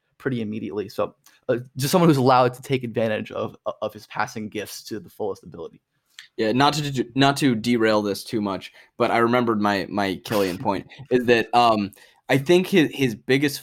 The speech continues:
Speaker 2: fault off the ball is that whenever he doesn't have the ball, he's just trying to get the ball back. I know it's something that, that Ben Taylor used to mention with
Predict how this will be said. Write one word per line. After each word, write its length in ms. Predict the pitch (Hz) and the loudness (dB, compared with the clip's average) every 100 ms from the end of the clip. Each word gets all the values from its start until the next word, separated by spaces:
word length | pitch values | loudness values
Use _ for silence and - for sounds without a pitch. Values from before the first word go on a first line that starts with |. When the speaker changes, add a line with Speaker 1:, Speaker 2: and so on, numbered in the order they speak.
| - | -8
Speaker 2:
fault 300 | - 110 117 101 | -2 0 0 2
off 220 | 104 117 | 0 0
the 40 | |
ball 300 | 107 104 110 | 0 0 0
is 100 | 117 | -2
that 140 | 110 95 | -4 -2
whenever 280 | 117 147 | 0 2
he 120 | 170 135 | 0 0
doesn't 220 | 127 135 | -2 -2
have 240 | 117 117 | -4 -4
the 80 | 110 | -4
ball, 360 | 98 101 123 - - | -2 -2 -2 -6 -4
he's 180 | 131 131 | -2 0
just 200 | 131 135 | 0 -4
trying 440 | - 110 107 113 | -2 0 2 0
to 80 | 110 | -2
get 220 | 101 - | -4 -4
the 80 | 104 | -4
ball 240 | 98 98 | -2 -2
back. 400 | 95 90 98 127 _ - 123 | -2 -2 -4 -4 _ -8 0
I 120 | 127 | 4
know 160 | 143 165 | 6 6
it's 80 | 165 | 4
something 260 | 180 170 | 2 2
that, 240 | 139 120 - | 4 2 2
that 220 | 120 104 | 2 2
Ben 240 | 110 113 | 0 0
Taylor 320 | 107 113 113 110 | 0 0 2 2
used 180 | 104 - | -2 -2
to 60 | |
mention 380 | 104 101 107 101 | -2 0 0 0
with 180 | 101 | -2